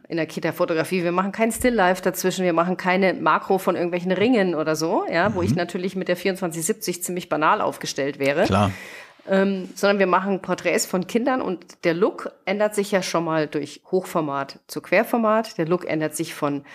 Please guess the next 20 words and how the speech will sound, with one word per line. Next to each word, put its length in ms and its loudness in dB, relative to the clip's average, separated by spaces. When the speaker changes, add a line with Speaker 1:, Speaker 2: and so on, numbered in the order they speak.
Speaker 1:
wenn 80 -6
man 80 -2
jetzt 120 -8
von 140 -4
meinem 240 2
Objektiv 520 -2
ausgeht, 420 2
von 200 0
vierundzwanzig, 1000 0
äh, 460 -2
zu 180 -6
siebzig 500 0
Millimeter, 600 4
wenn 80 2
ich, 200 -4
oder 240 -4
an 140 -4
alles 240 -4
dazwischen 380 -2
logischerweise. 640 2